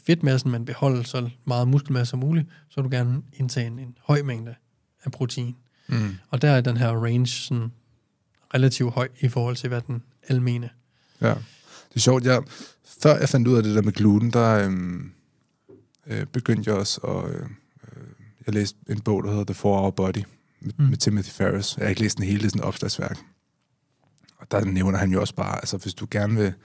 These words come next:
Speaker 2: være stærk og have det godt kropsligt, så er det bare protein, protein, protein. Der skal være sådan kvalitetsprotein. Så tænker jeg, okay,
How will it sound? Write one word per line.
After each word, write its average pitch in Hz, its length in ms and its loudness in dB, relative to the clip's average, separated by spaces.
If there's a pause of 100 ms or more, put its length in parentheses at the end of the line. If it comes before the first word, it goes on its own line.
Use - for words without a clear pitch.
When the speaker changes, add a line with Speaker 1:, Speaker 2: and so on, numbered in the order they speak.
(560)
Speaker 2:
være - 160 -4
stærk 107 480 0
og 107 140 -6
have 98 140 -2
det 110 120 -8
godt 107 260 0
kropsligt, - 500 0
så - 100 -2
er - 20 -2
det 110 100 -6
bare 104 120 -2
protein, 143 440 -2
protein, 120 360 0
protein. - 360 -2
Der - 60 -6
skal - 160 -4
være 101 80 0
sådan 107 120 -4
kvalitetsprotein. - 960 -2
Så 107 140 -10
tænker 104 200 0
jeg, - 60 -2
okay, 131 200 4